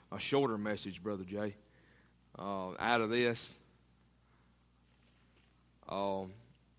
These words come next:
but Paul talking about our conduct and how we're to conduct ourselves and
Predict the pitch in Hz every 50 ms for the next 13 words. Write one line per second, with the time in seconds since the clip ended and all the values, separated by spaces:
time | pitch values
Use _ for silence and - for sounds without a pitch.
0 | _ _ _ _ _ _ _ _ _ _ _ _ _ _ _ _ _ _ _ _
1 | _ - - - - - 101 - - 131 135 135 131 117 - 135 135 123 131 127
2 | 120 123 131 135 131 123 110 - - 135 131 135 135 123 110 104 104 92 - -
3 | 95 98 113 120 120 117 113 110 101 95 92 98 101 95 92 104 117 123 117 -
4 | 110 107 - - 123 123 127 127 127 127 120 107 92 95 90 87